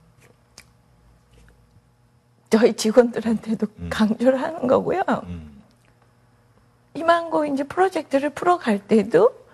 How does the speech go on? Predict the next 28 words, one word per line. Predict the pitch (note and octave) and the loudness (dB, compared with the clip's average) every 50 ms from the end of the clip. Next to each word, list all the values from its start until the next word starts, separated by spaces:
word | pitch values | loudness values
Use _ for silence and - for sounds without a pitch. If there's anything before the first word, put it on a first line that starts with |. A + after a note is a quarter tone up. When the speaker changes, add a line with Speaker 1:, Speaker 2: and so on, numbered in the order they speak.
| - _ - | -20 _ -16
Speaker 2:
음. | - E2+ D#2+ D#2+ D#2 - - - _ _ _ _ _ _ _ _ _ _ _ | -16 -14 -16 -18 -20 -20 -20 -20 _ _ _ _ _ _ _ _ _ _ _
Speaker 1:
그러니까 | - - F#3 C#3+ - - _ _ _ _ _ | -4 -2 -2 -2 -4 -8 _ _ _ _ _
삼자의 | - - - - - F#4 F#4 F#4 G#4 G#4+ A4 | -10 -8 -8 -8 -8 -8 -2 0 2 2 2
엄마가 | F4 A#3+ G3+ G#3 G#3+ A3+ A3 A#3 | 2 2 2 0 0 0 0 -2
아니라 | G#3+ F#3 F3+ F3+ F3+ F3+ F#3+ G3 G3 F3+ - | -2 -2 -4 -4 -2 -2 -2 -2 -2 -4 -6
Speaker 2:
음. | - F#3+ - - - - _ _ _ - | -8 -14 -20 -20 -20 -20 _ _ _ -2
Speaker 1:
저, | - C#4 C#4+ | -2 -2 -2
저기 | C#4 - C#4 C#4+ C4+ | -2 -4 -6 -6 -6
저 | - - B3 C#4 | -6 -4 -2 -2
엄마라면 | D4 C#4 C4+ B3+ B3+ B3 A#3 A#3+ A#3+ A#3 A#3+ A#3 | -2 0 -2 -2 -2 -2 -2 -2 0 0 -2 -2
자기 | A#3 - A3 G#3+ A#3 A#3 A#3 - | -4 -8 -8 -4 -2 -2 -2 -2
아이들 | - G#3 G3+ G#3 G3+ A3 G#3+ | -4 -6 -6 -4 -4 -2 -2
위해서 | G#3 G#3 G#3 G#3+ A#3 | -2 -4 -6 -4 -4
뭘 | A#3 A#3+ D4 E4 D#4+ | -4 -4 -4 -4 -4
해주고 | D4 B3+ A3 - F3+ F#3+ G3 | -4 -6 -6 -6 -8 -10 -10
싶을까? | - - - - - G2+ - _ - F2 F2 F2+ F#2 F#2 - - G#1+ - | -10 -12 -14 -14 -12 -12 -10 _ -8 -6 -6 -6 -6 -8 -8 -8 -10 -12
Speaker 2:
음. | E2 D#2+ D2+ D2 C#2+ - _ _ _ _ _ _ - - - - - | -14 -18 -20 -20 -20 -20 _ _ _ _ _ _ -20 -20 -20 -10 -6
Speaker 1:
어떤 | - A3 - - - E4+ E4+ | -6 -6 -4 -2 -4 -4 -4
걸 | E4+ D#4 | -6 -8
하고 | C4+ - B3 B3 A#3+ | -10 -8 -8 -8 -8
싶을까? | A#3 A#3 - _ - - A3 - - - B3+ C4 B3+ B3 B3 | -8 -10 -12 _ -12 -12 -12 -8 -6 -6 -4 -4 -4 -6 -8
Speaker 2:
네. | - - | -10 -12
Speaker 1:
그래서 | - B3 C4+ B3+ B3+ B3+ C4 C4+ C#4 - - - _ _ - - _ _ | -8 -4 -4 -4 -4 -4 -6 -8 -10 -14 -20 -20 _ _ -20 -20 _ _
그걸 | - - A#3+ A3+ D#4 D#4+ D#4 D#4 - - _ _ _ _ _ _ _ _ _ | -10 -8 -2 0 2 2 2 0 -6 -14 _ _ _ _ _ _ _ _ _
항상 | _ - D#4+ D#4+ D#4+ D#4 - D4 D4 C#4 C4+ | _ -14 -12 -12 -12 -10 -10 -8 -6 -6 -8
좀 | A3+ - A3 G#3+ A3 | -6 -4 -4 -2 -2
생각을 | A3+ - C#4+ C#4+ C#4 C#4 B3 A3 A3 A3 | -4 -4 -6 -4 -4 -4 -2 -2 -4 -4
하자. | A#3 B3 B3 A#3+ - G3+ F#3 F#3 F#3 F#3 F#3 F#3+ G3 G#3+ | -6 -8 -10 -8 -8 -8 -6 -6 -4 -4 -4 -4 -6 -8